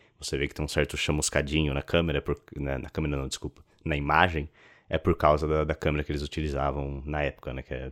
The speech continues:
diferente, não é H D que nem, que a gente tem hoje. Então, quando você bota essa imagem em H D, muda a, a granulação ali, muda, fica esse efeitinho chamuscado na tela, que dá um, dá um certo charme. <laughs> Mas dado pra época que o filme foi filmado,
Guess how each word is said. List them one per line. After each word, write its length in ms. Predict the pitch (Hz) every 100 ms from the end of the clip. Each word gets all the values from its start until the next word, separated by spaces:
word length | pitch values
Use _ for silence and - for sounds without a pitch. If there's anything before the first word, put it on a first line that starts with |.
| -
diferente, 460 | - - 69 67
não 100 | 69
é 40 | 71
H 160 | 71 76
D 240 | 69 71
que 120 | -
nem, 280 | 71 67 67 -
que 80 |
a 40 | 73
gente 200 | 67 -
tem 160 | 71
hoje. 240 | 73 64 - - - -
Então, 120 | 71
quando 120 | 69
você 180 | 69 73
bota 300 | 73 87 -
essa 140 | -
imagem 380 | 82 78 78 78
em 40 |
H 160 | 78 76
D, 280 | 73 78 - _ _ _ _
muda 380 | 80 78 73 69
a, 400 | 67 67 67 58
a 20 |
granulação 680 | 71 71 71 71 - 67 67
ali, 260 | 67 69 - _ _ -
muda, 440 | 71 69 67 69 73
fica 160 | - 87
esse 220 | - 76
efeitinho 500 | - - 78 - 69
chamuscado 560 | 76 73 - 65 62 64
na 80 |
tela, 240 | 64 50 - - - - - _ -
que 80 |
dá 120 | 80 73
um, 160 | 73 71
dá 100 | 117
um 40 |
certo 240 | 117 117 -
charme. 540 | - 78 76 67 78 - 120 - 107
<laughs> 340 | - - -
Mas 200 | 92 85
dado 220 | 80 101
pra 180 | 101 95
época 180 | 90 85
que 120 | -
o 40 | 80
filme 240 | - 82
foi 140 | 85
filmado, 600 | 80 80 80 82 92 80